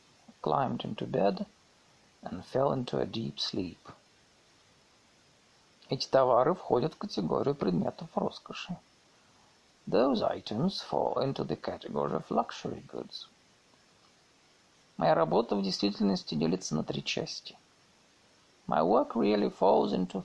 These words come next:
three parts. За завтраком в моем отеле я разговаривался с владельцем скобяной лавки. Over breakfast at my motel,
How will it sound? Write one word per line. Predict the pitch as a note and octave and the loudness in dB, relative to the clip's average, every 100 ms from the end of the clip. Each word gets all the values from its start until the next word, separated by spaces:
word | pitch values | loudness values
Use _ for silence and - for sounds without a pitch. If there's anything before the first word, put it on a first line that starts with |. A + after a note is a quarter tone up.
| - | -2
three | G3+ - | 0 0
parts. | - - - - - - _ _ _ _ _ _ _ _ _ _ _ _ _ _ _ _ - | -4 -6 -8 -12 -14 -14 _ _ _ _ _ _ _ _ _ _ _ _ _ _ _ _ -8
За | - - | -2 0
завтраком | A#2 - - - G2+ | 2 0 -4 -4 -2
в | |
моем | G#2+ A#2 A2+ | 0 0 0
отеле | A2 C3+ D3 E3 E3 - - - - | 0 2 2 2 -2 -8 -20 -20 -8
я | A2+ | -4
разговаривался | A#2 G2+ - C3 B2 B2 C#3 | -2 -4 -2 0 2 0 -2
с | - | -2
владельцем | C3+ A2+ A#2 G#2+ - - | 0 0 0 -4 -6 -8
скобяной | - B2+ B2+ A2 A2+ | -6 -6 -4 -2 0
лавки. | B2+ D#3+ - - E3+ - _ _ _ _ _ _ _ _ - | 0 0 -4 -10 -10 -10 _ _ _ _ _ _ _ _ -4
Over | - A2+ | -2 -2
breakfast | A#2+ A2+ - - - | -2 -4 -4 -4 -4
at | - - | -6 -2
my | G#2+ A2 | 0 0
motel, | G#2 G2 - - D3+ | -2 -4 -2 -2 -2